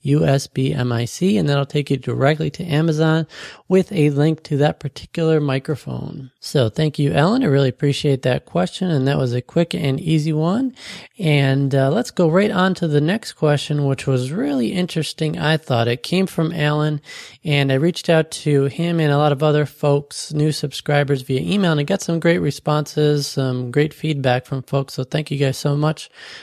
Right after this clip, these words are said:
I got more than I usually do. It was about twenty-five percent response rate, which was really great. Usually it's about ten percent or so. So really appreciate you guys getting back to me when I do ask questions. That's really me typing, <laughs> like I always say, in the email. So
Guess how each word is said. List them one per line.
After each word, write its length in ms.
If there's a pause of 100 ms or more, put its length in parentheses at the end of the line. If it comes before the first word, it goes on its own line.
(100)
I 40
got 140
more 220
than 140
I 40
usually 400
do. 220
It 20
was 140
about 280
twenty-five 540
percent 380
response 560
rate, 140
which 200
was 260
really 300
great. 380
Usually 240
it's 100
about 300
ten 180
percent 340
or 80
so. 320 (500)
So 280
really 300
appreciate 500
you 140
guys 480
getting 260
back 300
to 80
me 120
when 140
I 120
do 200
ask 240
questions. 460
That's 200
really 280
me 200
typing, 460
<laughs> 0
like 220
I 120
always 300
say, 280
in 120
the 80
email. 500
So 380